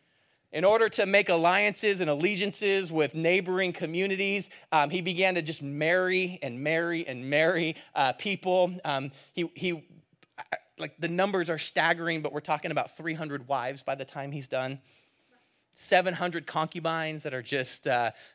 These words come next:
uh, a part of his harem, essentially. And what ends up happening is this person who's God's appointed and called to lead his people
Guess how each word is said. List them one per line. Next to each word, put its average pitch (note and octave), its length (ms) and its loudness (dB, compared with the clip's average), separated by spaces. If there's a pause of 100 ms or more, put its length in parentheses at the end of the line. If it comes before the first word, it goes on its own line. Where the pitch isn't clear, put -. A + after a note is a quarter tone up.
(120)
uh, A#2+ 340 0
a A#2 140 -4
part D#3+ 340 -2
of B2 60 -12
his B2 220 -14
harem, D3 460 -2
essentially. C#3 680 -12 (1080)
And F3 120 4
what G#3 120 8
ends A#3+ 220 4
up A3+ 140 6
happening G#3+ 540 0
is F3 120 -4
this F#3 160 -2
person A3+ 420 -2
who's E3+ 180 -4
God's F3 260 2
appointed G3 480 -2
and D3+ 100 -4
called F3+ 340 2
to D3 60 -6
lead E3 280 -4
his C#3+ 180 -6
people B2 560 -6